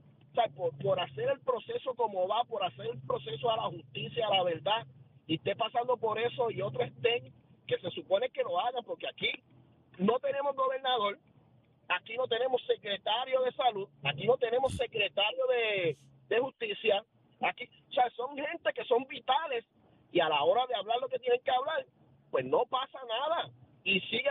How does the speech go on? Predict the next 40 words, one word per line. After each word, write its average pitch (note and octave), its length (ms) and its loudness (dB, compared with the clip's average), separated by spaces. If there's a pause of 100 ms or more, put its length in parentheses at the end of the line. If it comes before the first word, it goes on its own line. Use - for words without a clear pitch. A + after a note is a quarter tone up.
(120)
todo. B3 280 4
Entonces G#3+ 400 2
tú G#3 180 0
ves C4+ 180 2
que C4 100 2
esto - 180 0
es - 80 0
como G#4 180 0
una A#4+ 140 2
profesión A#4+ 680 -2 (880)
que F3 160 2
le E3 140 2
gusta B3+ 420 0
a A#3+ 40 6
la A3 120 4
gente, E3+ 560 -4 (340)
que B2+ 100 -4
le B2+ 120 2
gusta F#4 340 2
a - 40 2
aquel - 280 -4
que, G#3 140 -6
que, - 180 -2 (420)
que D#3 160 0
cree A#3+ 220 -2
que, A#3 160 -2 (200)
que, D3+ 160 0
que C#3+ 220 0 (240)
y D#3 140 -6
sabe C#4 340 0
que G#3 100 -10
en F#3+ 80 -12
el, E3+ 80 -12 (120)
en E3+ 120 4
el E3+ 80 4
gobierno A#3+ 420 2
viene A3+ 180 -2
a B3+ 40 0
hacer C4+ 200 0
dinero F#3+ 420 0